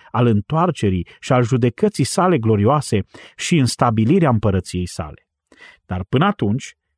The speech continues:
călcâiul său apasă pe gâtul dușmanilor săi în fiecare secundă din fiecare zi. Judecata lui Hristos asupra păcătoșilor și al celor ce îl resping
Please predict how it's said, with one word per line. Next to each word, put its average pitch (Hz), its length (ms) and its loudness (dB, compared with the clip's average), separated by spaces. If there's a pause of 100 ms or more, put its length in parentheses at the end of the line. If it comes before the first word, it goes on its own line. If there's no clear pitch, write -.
(160)
călcâiul 170 480 0
său - 180 0
apasă 175 420 2
pe 127 180 0
gâtul 117 420 0
dușmanilor 110 600 0
săi 160 200 0
în 131 60 2
fiecare 113 360 0
secundă 165 580 0
din 110 160 2
fiecare 135 400 0
zi. 180 300 -2 (480)
Judecata 135 480 0
lui 151 140 2
Hristos 131 340 -2
asupra 127 320 -2
păcătoșilor 117 920 -2
și - 140 -4
al 123 120 2
celor 208 340 0
ce - 140 -4
îl 127 120 4
resping 135 520 0